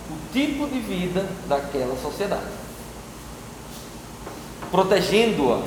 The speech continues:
de agentes estressores, potencialmente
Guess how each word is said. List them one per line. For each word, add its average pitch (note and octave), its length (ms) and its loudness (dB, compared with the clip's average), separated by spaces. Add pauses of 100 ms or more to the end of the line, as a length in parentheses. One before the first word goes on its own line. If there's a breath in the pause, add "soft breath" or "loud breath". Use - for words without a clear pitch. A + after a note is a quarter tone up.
(120)
de D#3+ 80 4
agentes F3 800 4 (280)
estressores, F#3 760 2 (1300)
potencialmente G3+ 1040 4